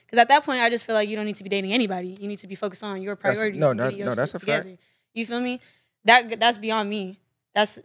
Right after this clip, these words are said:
Speaker 1: that's a you thing. You know, like she said, as a woman, we're automatically gonna wanna add value to our man, but we have to work with something. Like, we can't start from zero, you know? But it is a bonus because, like she said, a lot of men just have money. That's all they have.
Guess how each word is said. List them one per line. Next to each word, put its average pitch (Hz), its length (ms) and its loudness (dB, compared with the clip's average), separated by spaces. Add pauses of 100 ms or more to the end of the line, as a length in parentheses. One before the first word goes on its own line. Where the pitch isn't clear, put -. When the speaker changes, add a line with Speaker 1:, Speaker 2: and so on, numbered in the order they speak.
Speaker 1:
that's 208 200 -6
a 208 60 -10
you 220 180 -4
thing. 190 400 -14
You 202 160 -8
know, 233 180 0
like 214 160 0
she 226 100 -12
said, 220 300 0
as 202 120 -2
a 202 60 -6
woman, 220 220 -4
we're 214 140 -2
automatically 214 480 -4
gonna 196 180 -10
wanna 196 380 -4
add 220 240 -2
value 226 240 -2
to 254 140 -4
our 240 120 -2
man, 254 400 -6
but 208 160 -4
we 214 80 -4
have 226 140 4
to 208 80 -12
work 214 140 -6
with 190 100 -12
something. 214 480 -12 (100)
Like, 208 220 -10
we 214 200 -14 (580)
can't 262 160 2
start 233 180 2
from 214 140 -12
zero, 208 420 -2 (140)
you 233 120 -4
know? 262 180 -2 (440)
But 233 120 10
it 247 200 8
is 262 120 4
a 247 60 0
bonus 240 340 0
because, 220 300 0
like 214 120 0
she - 100 -10
said, 226 420 0
a 208 80 -2
lot 220 140 2
of 220 60 -2
men 226 320 -4
just 220 220 -4
have 240 360 2
money. 190 300 -12 (240)
That's 208 160 -6
all 220 160 -2
they 220 100 -2
have. 196 320 -4